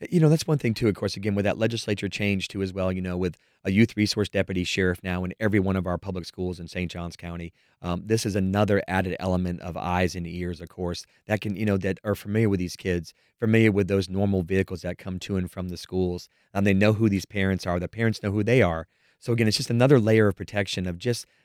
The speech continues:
uh, again, additional eyes and ears for the Saint Johns County to protect our children and our parents.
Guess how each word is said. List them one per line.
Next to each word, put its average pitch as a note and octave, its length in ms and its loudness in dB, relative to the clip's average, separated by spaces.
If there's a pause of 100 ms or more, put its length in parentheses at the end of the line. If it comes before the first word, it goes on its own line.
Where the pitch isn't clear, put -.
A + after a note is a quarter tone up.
uh, - 140 -8
again, A2+ 200 2
additional G#2+ 340 2
eyes G2+ 280 2
and F#2 100 -2
ears F#2 220 2
for - 100 -20
the F2 60 -16
Saint F#2 240 -6
Johns F2 220 -8
County F2+ 260 -6
to F#2 100 -10
protect F2+ 360 -10
our F2 100 -4
children F2+ 360 -6
and E2+ 100 -10
our E2+ 80 -10
parents. F2 420 -14